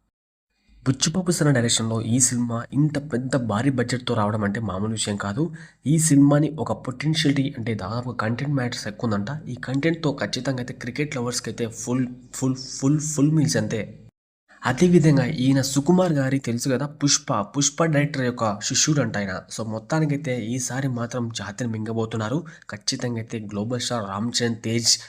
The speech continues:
యొక్క రేంజ్ని, మార్క్ని మాత్రం ఖచ్చితంగా నిరూపిస్తారంట. పెద్ద మూవీకి మాత్రం పెద్ద పెద్ద బడ్జెట్ అయితే వస్తున్నప్పటికీ కూడా ఆయన మాత్రం భారీగా ఖర్చు పెడుతున్నారు. ఫస్ట్ డే నుంచి లాస్ట్ డే వరకు ఈ సినిమాకి మాత్రం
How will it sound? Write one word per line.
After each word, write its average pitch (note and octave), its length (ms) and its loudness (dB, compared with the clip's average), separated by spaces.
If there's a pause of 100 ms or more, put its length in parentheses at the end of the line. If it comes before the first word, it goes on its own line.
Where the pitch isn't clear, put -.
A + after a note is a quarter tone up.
(100)
యొక్క A#2 220 -6
రేంజ్ని, C#3+ 520 2 (180)
మార్క్ని A#2 460 -4
మాత్రం A2 340 -6 (100)
ఖచ్చితంగా A#2 500 -8
నిరూపిస్తారంట. G#2+ 680 -6 (500)
పెద్ద D3+ 340 0
మూవీకి C3+ 360 0
మాత్రం A2+ 300 -4
పెద్ద G2+ 340 -12
పెద్ద C#3 240 -2
బడ్జెట్ A#2 360 -4
అయితే A2+ 140 -6
వస్తున్నప్పటికీ A2 600 -8
కూడా A2+ 220 -4 (240)
ఆయన A2 260 -4
మాత్రం A2+ 360 -6 (340)
భారీగా G#2+ 360 -2
ఖర్చు A#2+ 240 -4
పెడుతున్నారు. A#2 460 -4 (400)
ఫస్ట్ A#2 300 -2
డే C3 140 -2
నుంచి A#2+ 340 -2
లాస్ట్ A2 300 -8
డే A#2 80 -6
వరకు A2 320 -6
ఈ A2 160 -6
సినిమాకి B2 420 -4
మాత్రం G#2+ 320 -6